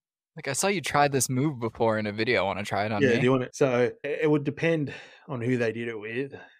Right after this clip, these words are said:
Speaker 2: and it'd be work, so you'd wanna leave your work at work. It's not like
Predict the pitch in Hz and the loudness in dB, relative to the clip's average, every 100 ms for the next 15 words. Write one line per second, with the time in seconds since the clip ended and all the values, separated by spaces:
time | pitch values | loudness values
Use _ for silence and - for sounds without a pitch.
0 | _ _ 135 143 139 123 139 127 - 127 | _ _ 0 2 2 4 4 4 0 -6
1 | 123 135 120 - 123 110 107 107 104 104 | -4 -2 -4 -6 -8 -6 -8 -8 -8 -10
2 | 101 101 95 _ _ - 131 - 131 120 | -10 -10 -14 _ _ -4 -4 -2 -2 0
3 | 113 107 | 0 -2